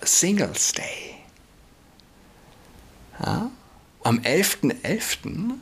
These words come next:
feiern wir jetzt seit neuestem Singles Day. War mal Sankt Martinstag, ja, der lahme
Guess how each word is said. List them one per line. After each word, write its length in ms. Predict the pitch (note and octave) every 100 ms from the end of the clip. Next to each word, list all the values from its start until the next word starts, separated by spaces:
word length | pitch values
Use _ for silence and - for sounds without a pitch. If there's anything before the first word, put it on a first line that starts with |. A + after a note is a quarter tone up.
| A3
feiern 580 | - - F#2+ F#2+ F#2 F#2
wir 180 | F2+ - -
jetzt 440 | - - - - -
seit 200 | - -
neuestem 380 | - - - - - - - - -
Singles 840 | - - - C#3+ D#3 - - - -
Day. 100 | - - - - - - - - - - - - - - - - -
War 280 | - - A#2
mal 240 | - A#2
Sankt 260 | G#2 G#2 F#2+
Martinstag, 840 | G2+ - - - - - - C3
ja, 120 | -
der 140 | - -
lahme 320 | - - F#2+